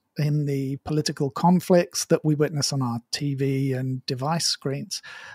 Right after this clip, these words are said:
that move away from the center ground. But there is a technology point here too. You know, we're seeing the adoption of smart city technologies. Uh, we're seeing moves to use high technology tools to make cities more livable.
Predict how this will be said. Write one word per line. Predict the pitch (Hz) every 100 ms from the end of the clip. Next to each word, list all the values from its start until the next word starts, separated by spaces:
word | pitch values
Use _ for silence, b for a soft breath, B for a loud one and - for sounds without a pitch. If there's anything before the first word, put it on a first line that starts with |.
| B
that | 165 -
move | 151 160 190 190 180 - - - - -
away | 151 139 151 156 151
from | - 156 139
the | 135
center | - 143 123 135
ground. | 156 180 151 135 - - B B B
But | - -
there | 180 196
is | 247 220 -
a | 170
technology | - 165 - 160 175 156 151
point | - 147 143 -
here | - 131 117 -
too. | - 202 165 123 - B B B -
You |
know, | 165
we're | 151
seeing | 165 190 185
the | 170
adoption | 147 151 - - 143
of |
smart | - - 143 -
city | - 165 147
technologies. | - - 160 151 151 147 151 147 147 - - -
Uh, | 131 131
we're | 135
seeing | 160 139
moves | 147 165 160 -
to | -
use | 143 135 135
high | - - 139
technology | - - 160 147 135 143
tools | - 196 170 -
to | 165
make | 143 -
cities | 147 - 135 143
more | 131
livable. | 135 190 196 156 143 127